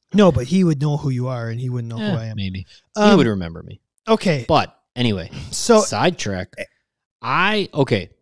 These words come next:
Speaker 2: I had a
Speaker 1: All right.
Speaker 2: different
Speaker 1: One
Speaker 2: experience.
Speaker 1: goddamn, I got it right the first time. I was
Speaker 2: One
Speaker 1: second.
Speaker 2: goddamn, yeah. I, I had a different experience, and I'm thinking of just, like, my bench kit. And my bench kit was only for game time.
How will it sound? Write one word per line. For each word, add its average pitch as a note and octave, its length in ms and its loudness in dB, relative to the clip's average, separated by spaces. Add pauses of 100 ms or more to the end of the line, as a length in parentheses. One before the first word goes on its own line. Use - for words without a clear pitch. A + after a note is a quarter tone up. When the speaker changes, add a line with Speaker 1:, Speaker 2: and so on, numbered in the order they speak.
(240)
Speaker 2:
I C3+ 200 -2
had E3+ 180 2
a D3+ 60 2
Speaker 1:
All B2+ 40 0
right. A#2+ 240 0
Speaker 2:
different B2 440 0
Speaker 1:
One A#2 80 -6
Speaker 2:
experience. C3 720 -2
Speaker 1:
goddamn, D3+ 140 -4
I - 40 -2
got E3+ 180 -2
it C3+ 40 -6
right C#3 160 -4
the - 80 -18
first A#2 240 -10
time. A2 260 -16 (240)
I C#3+ 80 -8
was C#3+ 160 -4
Speaker 2:
One A#2+ 200 2
Speaker 1:
second. C3+ 140 0
Speaker 2:
goddamn, A#2 440 0
yeah. F#2 200 -6 (840)
I, D#3 480 -2 (520)
I C#3+ 60 -10
had D3+ 80 -4
a C#3 80 -2
different B2 220 0
experience, G#2+ 400 -2
and A#2+ 160 -6
I'm C3+ 180 -2
thinking B2+ 380 -2
of F#2+ 100 -6
just, A#2 220 -4
like, G#2 160 -6
my F2+ 140 -10
bench G2 360 -8
kit. - 400 -12 (440)
And A2+ 100 -2
my D3 160 2
bench D3 320 0
kit B2 160 0
was G2 240 -4
only A#2 480 0
for G2+ 180 -10
game A2 280 -6
time. - 280 -14